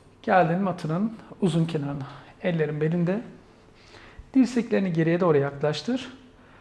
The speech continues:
Uzayarak öne doğru katlan. Sonra sol elinle sol topuğunu tut, sağ elinle sağ.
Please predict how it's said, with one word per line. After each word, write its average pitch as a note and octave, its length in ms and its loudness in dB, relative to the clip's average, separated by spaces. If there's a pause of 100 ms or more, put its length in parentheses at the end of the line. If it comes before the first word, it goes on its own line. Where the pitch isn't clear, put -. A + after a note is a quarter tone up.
(240)
Uzayarak F3 640 4
öne E3 260 -2
doğru D3+ 240 -4
katlan. - 340 -14 (4000)
Sonra E3+ 380 -4
sol G3+ 260 -4
elinle D3 280 -2
sol G3 320 -6
topuğunu D3 380 -6
tut, A#3 200 -10
sağ D#3 300 -8
elinle D3 240 -8
sağ. G3 340 -4